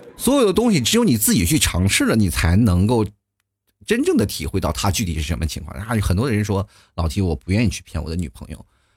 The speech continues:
那你最后你就会变成一个傻的直男，对不对？会变成一个让别人说了，“哎，这个男生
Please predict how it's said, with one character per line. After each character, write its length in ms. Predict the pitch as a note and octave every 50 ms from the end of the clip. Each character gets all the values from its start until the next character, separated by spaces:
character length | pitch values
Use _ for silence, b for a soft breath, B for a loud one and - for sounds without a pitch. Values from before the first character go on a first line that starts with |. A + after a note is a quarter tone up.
| _ _ -
那 100 | C#4 D4+
你 80 | E4
最 180 | D4 - - D4
后 180 | D#4+ - D#4 E4+
你 120 | B3+ G#2+
就 60 | G3
会 120 | - - A3
变 200 | G#3+ B3 G#3+ E3+
成 120 | D#3 F#3
一 140 | G3+ G3+ G#3+
个 80 | D4
傻 220 | B3+ - - - - - - - - -
的 260 | - E2 F#2+ - F2+ D2+ - - - -
直 280 | - - F2+ G#2+ F3
男， 320 | G3+ F#3 - D#2+ E2 D2+ - _ -
对 80 | - A3+
不 60 | A#3+
对？ 100 | B3 A#3 A#3+ B B B B
会 200 | B - - C4
变 180 | A3+ A3+ C4+ B3+
成 140 | G3+ G#3 A#3
一 100 | A3+ A3
个 120 | A3+ A#3+
让 160 | A#3 A#3+ A#3
别 160 | - - C3+ F3+
人 80 | G3
说 180 | F3+ - G3 G3
了 80 | F3+
，“哎， 100 | G2 F#2+
这 140 | F#2 E2+ -
个 80 | E3 C#3
男 220 | G2 E2+ F2+ G#2
生 180 | G#2+ A2+ A2+